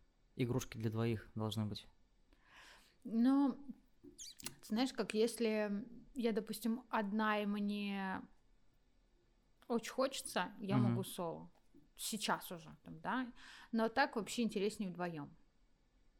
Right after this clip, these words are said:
Speaker 2: Ну, вообще, потому что, э,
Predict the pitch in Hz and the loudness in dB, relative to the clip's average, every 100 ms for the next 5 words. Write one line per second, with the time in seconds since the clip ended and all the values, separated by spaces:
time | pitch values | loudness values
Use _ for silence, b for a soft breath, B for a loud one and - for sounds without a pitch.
0 | _ _ _ _ - 233 247 233 185 180 | _ _ _ _ 0 8 8 8 4 2
1 | - 180 180 196 208 214 - 202 B B | 0 0 -2 -4 -2 -2 -2 -2 B B
2 | B B B 190 202 202 208 208 202 | B B B -8 -6 -4 -6 -4 -6